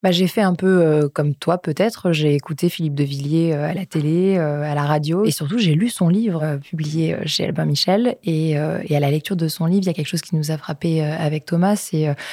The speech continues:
qu'on a retrouvé, euh, plein de théories, euh, farfelues, t'as utilisé ce mot-là, on peut, euh, utiliser le,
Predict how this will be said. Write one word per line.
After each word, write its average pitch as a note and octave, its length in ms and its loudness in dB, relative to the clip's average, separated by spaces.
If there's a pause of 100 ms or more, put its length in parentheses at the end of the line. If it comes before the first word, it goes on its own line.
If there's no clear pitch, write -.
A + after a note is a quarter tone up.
(120)
qu'on F3 140 2
a E3 40 2
retrouvé, F#3 500 2
euh, D#3+ 80 2
plein F3 220 -2
de F3+ 80 4
théories, F3+ 680 2
euh, D#3 760 -2 (380)
farfelues, F3 520 0
t'as F#3+ 120 -2
utilisé D#3 320 -4
ce D3+ 120 -6
mot-là, F3+ 200 2
on F3 80 -2
peut, D#3+ 260 -2
euh, D3+ 140 0
utiliser D3+ 460 -2
le, D3 340 -2